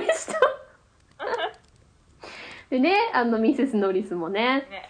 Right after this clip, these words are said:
Speaker 1: ここでさ、
Speaker 2: Heard that cat, <laughs> missus Norris. I'd like her, introduce her to Fang sometime.
Speaker 1: そう。
Speaker 2: そう。
Speaker 1: で、ここで、
Speaker 2: ね、これ。
Speaker 1: そう。あ、思った？
Speaker 2: うん、いつかファンゴを引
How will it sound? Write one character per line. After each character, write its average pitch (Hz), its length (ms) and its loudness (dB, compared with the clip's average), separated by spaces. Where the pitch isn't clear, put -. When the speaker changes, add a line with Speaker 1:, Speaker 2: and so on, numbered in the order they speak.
Speaker 1:
こ 277 80 -4
こ 339 160 2
で 359 140 2
さ、 311 440 2
Speaker 2:
Heard 240 260 0
that 202 260 0
cat, - 380 0
<laughs> - 300 -6
missus 220 320 -6
Norris. 170 480 0
I'd 202 220 2
like 208 340 2
her, 220 320 2
introduce 196 680 -4
her 202 240 0
to 180 320 -2
Fang 196 260 2
sometime. - 640 -2
Speaker 1:
そ - 60 -20
う。 - 20 -20
Speaker 2:
そ 262 600 2
う。 - 60 -14
Speaker 1:
で、 302 80 0
こ 247 140 2
こ 311 120 2
で、 302 220 -2
Speaker 2:
ね、 - 40 -10
こ 226 120 -2
れ。 220 80 -4
Speaker 1:
そ 285 140 2
う。 - 140 -8
あ、 214 120 4
思 269 180 6
っ 269 40 -2
た？ 202 260 2
Speaker 2:
う 220 60 4
ん、 214 180 4
い 277 100 2
つ - 80 -4
か - 140 4
フ - 100 2
ァ 302 120 6
ン 302 40 -8
ゴ 220 120 4
を 196 80 0
引 - 60 -12